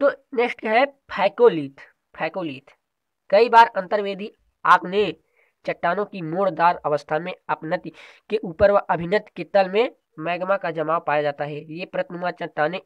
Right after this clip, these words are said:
एक निश्चित वाहक नली से मैग्मा भंडारों से जुड़ी होती हैं, यही फेकोलिथ कहलाते हैं। फिर इसके बाद सील है। अंतर्वेदी अग्ना-, आग्नेय चट्टानों का क्षैतिज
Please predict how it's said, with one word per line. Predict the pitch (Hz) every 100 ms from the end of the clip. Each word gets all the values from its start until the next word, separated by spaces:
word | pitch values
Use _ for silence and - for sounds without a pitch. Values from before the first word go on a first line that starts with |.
| 175
एक | 180 165
निश्चित | 160 - 165
वाहक | 156 156 156
नली | 151 180 202 - -
से | - 202
मैग्मा | 185 165 165 185 185 _ -
भंडारों | 147 156 160 175 202 -
से | -
जुड़ी | 175 175 196
होती | 165 160 165
हैं, | 156 - _ - - _ -
यही | 196
फेकोलिथ | 220 185 165 180 170 -
कहलाते | 147 139 -
हैं। | 165 196 _ _ _ _ _ _ _ _ _ - _ _ -
फिर | 277
इसके | 269 -
बाद | 262 262
सील | - - 208 170
है। | 175 - _ _ - _ -
अंतर्वेदी | 226 285 262 254 269
अग्ना-, | 240 214 226 233 -
आग्नेय | 208 196 220 247
चट्टानों | 220 - 190 214
का | 220
क्षैतिज | - 185 180 -